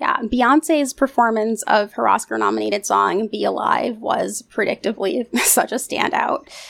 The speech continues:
The song is from King Richard, which is the biopic of the father of Venus and Serena Williams. The performance was choreographed by Fatima Robinson,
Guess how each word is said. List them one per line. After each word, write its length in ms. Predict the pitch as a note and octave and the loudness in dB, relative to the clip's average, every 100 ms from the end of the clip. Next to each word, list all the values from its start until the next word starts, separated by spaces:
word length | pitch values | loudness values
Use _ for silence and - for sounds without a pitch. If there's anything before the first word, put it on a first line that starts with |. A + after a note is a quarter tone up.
| - | -10
The 80 | - | -6
song 260 | B3 A#3+ B3 | 0 0 0
is 140 | A#3 | -4
from 240 | - G#3 G3 | -2 0 0
King 280 | A3 G3+ | 0 0
Richard, 480 | A3 G#3+ G#3+ F3+ G3 | 2 -2 0 -2 0
which 140 | F#3+ F3 | -2 -2
is 140 | G#3+ | -4
the 100 | G3+ | -2
biopic 640 | F3 - - F#3 F#3 F3+ - | -2 0 -2 0 -2 -2 -2
of 280 | F#3 F#3 | -2 -2
the 80 | - | -8
father 440 | - G3+ G3 F#3+ F3 | 0 2 2 0 0
of 260 | F3+ F3+ | 0 -2
Venus 380 | G3+ F#3 F3+ F#3 | -4 -4 -2 -2
and 120 | F3+ | -4
Serena 280 | - D#3+ E3+ | -4 -2 0
Williams. 560 | F3 E3 - - F#3 - - - - | 0 0 0 -2 -4 -6 -12 -14 -8
The 80 | |
performance 540 | - A3+ B3+ C#4 C#4 C4+ | -4 -2 0 2 0 -2
was 120 | A#3 | -6
choreographed 680 | - G#3+ F3+ F#3+ F#3+ - - | -2 0 2 2 2 0 0
by 260 | G#3 - | 0 0
Fatima 460 | G#3+ G3+ - A3+ G#3+ | -2 -6 -4 -4 0
Robinson, 680 | G3+ A3 A3+ A3 A3+ A3 G3+ | 0 2 0 -2 -2 0 -2